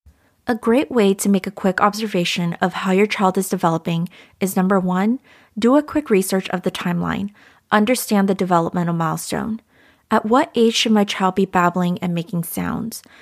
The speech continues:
At what age should they be engaging in joint attention and be interested in playing with other children? What age should they be crawling, playing with toys, et cetera?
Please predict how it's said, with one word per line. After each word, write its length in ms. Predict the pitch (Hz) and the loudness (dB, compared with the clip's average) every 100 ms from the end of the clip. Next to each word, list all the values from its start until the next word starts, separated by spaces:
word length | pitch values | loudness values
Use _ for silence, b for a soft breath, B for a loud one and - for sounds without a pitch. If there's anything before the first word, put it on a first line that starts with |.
| B - | B -4
At 180 | 214 | -2
what 200 | 208 220 - | 2 0 2
age 160 | 226 | 0
should 160 | - 214 | 0 0
they 100 | 202 | 2
be 120 | 202 | 2
engaging 480 | 190 185 185 185 190 | 2 2 0 2 2
in 160 | 185 | 0
joint 260 | 175 180 - | 0 -4 -4
attention 640 | 202 - 214 - 180 175 | -4 2 2 2 -4 -4
and 120 | 190 185 | -4 0
be 100 | 190 | 0
interested 500 | 196 - 202 - 190 | 0 0 -2 0 0
in 120 | 185 | 0
playing 220 | - 175 | -2 -2
with 120 | 175 | -2
other 200 | 175 175 | -4 -6
children? 580 | 170 - 170 - 226 226 B B B B | -6 -6 -6 -6 -8 -8 B B B B
What 140 | - 220 | -2 2
age 120 | 214 214 | 4 2
should 180 | - | 2
they 40 | 214 | 2
be 160 | 208 | 2
crawling, 640 | 202 - 202 208 180 165 175 | 0 0 2 2 2 -4 -6
playing 260 | - 190 | -2 0
with 140 | 202 202 | 0 -4
toys, 640 | - 220 190 - - - | -4 -2 -2 -4 -12 -16
et 120 | 202 | -14
cetera? 460 | - 185 165 - 202 | -6 -4 -2 -4 -6